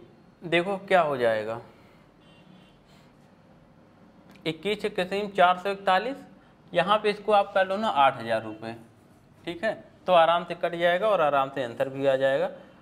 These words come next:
तो आठ हजार कर लेंगे, ये दो भी कट जाएगा, ठीक है ना, दो दूनी चार दूना आठ, आठ से ये आठ कट गया और ये ज़ीरो, ज़ीरो, ज़ीरो कट गया। इक्कीस, इक्कीस से चार सौ इकतालीस और चार सौ इकतालीस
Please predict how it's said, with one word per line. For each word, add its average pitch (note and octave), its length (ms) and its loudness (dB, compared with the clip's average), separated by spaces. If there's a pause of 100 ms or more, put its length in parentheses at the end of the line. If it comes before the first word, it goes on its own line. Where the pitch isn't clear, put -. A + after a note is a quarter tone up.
(240)
तो E3+ 80 6
आठ F3 180 4
हजार F#3 220 0
कर F3+ 140 -2
लेंगे, F#3 260 -4
ये D3 280 -4
दो B2+ 180 -4
भी A#2+ 120 -10
कट A#2 240 -2
जाएगा, G#2+ 360 0
ठीक F3+ 240 -10
है G3 60 0
ना, C#4+ 160 -8 (120)
दो D#3+ 280 0
दूनी F3 220 -4
चार E3 200 2
दूना E3 200 -2
आठ, F#3 200 2
आठ C#3+ 200 0 (160)
से A3 160 -10
ये D3 160 -2
आठ A#2+ 200 2
कट D3 140 -2
गया G#3 200 -2 (340)
और D#3 160 2
ये E3 80 -4
ज़ीरो, D#3 260 0
ज़ीरो, D3 220 -2
ज़ीरो B2+ 220 -6
कट C#3 160 2
गया। F#3 180 0 (360)
इक्कीस, A3 340 -4
इक्कीस G#3 260 -6
से F#3+ 220 -4
चार F#3 340 2
सौ G#3 80 -2
इकतालीस G3+ 440 0
और F#3+ 140 -6
चार F3+ 160 4
सौ F3+ 100 -8
इकतालीस E3 360 -2